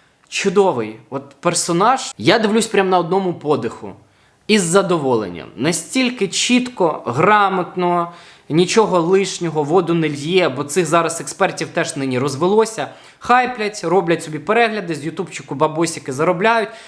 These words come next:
тому що великі заробітки йдуть у кого там по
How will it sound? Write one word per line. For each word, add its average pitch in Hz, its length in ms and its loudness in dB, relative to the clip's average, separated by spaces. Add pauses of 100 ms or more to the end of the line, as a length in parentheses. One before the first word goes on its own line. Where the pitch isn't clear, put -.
(120)
тому 170 220 0
що 151 580 2
великі 233 320 0
заробітки 160 600 -2
йдуть 185 300 0
у 170 60 -2
кого 156 260 0
там 135 340 0
по 120 320 -2